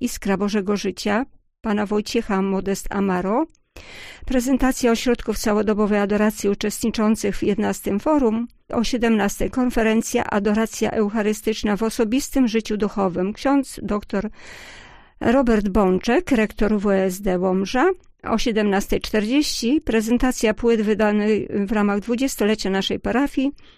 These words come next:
O osiemnastej msza święta pod przewodnictwem księdza biskupa Tadeusza Bronakowskiego, o dziewiętnastej kolacja i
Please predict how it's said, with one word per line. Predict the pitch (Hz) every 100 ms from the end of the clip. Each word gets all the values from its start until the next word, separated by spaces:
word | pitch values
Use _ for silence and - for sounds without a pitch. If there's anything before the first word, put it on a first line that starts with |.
| _ - - - - - -
O | 277 -
osiemnastej | 269 262 233 233 240 - 226
msza | 226 262
święta | - 226 226 220
pod | 220 214
przewodnictwem | - 214 214 208 214 - 202 196 202
księdza | - 247 233 226 196 185
biskupa | 208 - - 202 196 190 190 - -
Tadeusza | 208 202 208 208
Bronakowskiego, | 190 247 269 247 247 - - 220 - 214 320 -
o | 220
dziewiętnastej | 208 233 226 220 220 214 - 202
kolacja | - 254 269 262 - 226 220 277 -
i | 247